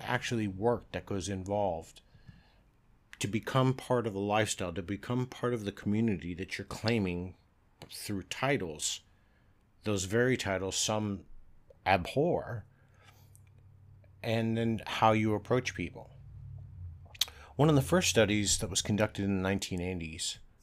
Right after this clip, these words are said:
by, uh, Klinke et al. in nineteen eighty-six, actually, that rated and compared different pickup lines and their effectiveness. While this demonstrated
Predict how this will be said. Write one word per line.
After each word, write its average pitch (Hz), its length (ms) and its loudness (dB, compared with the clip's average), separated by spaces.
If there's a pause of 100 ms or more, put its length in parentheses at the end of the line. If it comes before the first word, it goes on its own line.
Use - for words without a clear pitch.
(300)
by, 98 300 0 (600)
uh, 92 300 -2
Klinke 131 480 4
et 90 80 2
al. 92 360 2
in 98 100 -4
nineteen 107 340 2
eighty-six, 92 580 0
actually, 82 520 -8 (440)
that 123 120 6
rated 127 360 6
and 143 120 4
compared 98 420 4
different 107 260 0
pickup 104 340 -2
lines 92 300 -2
and 98 80 -2
their 90 140 -2
effectiveness. 90 800 -4 (220)
While 113 120 4
this 120 120 0
demonstrated 135 840 0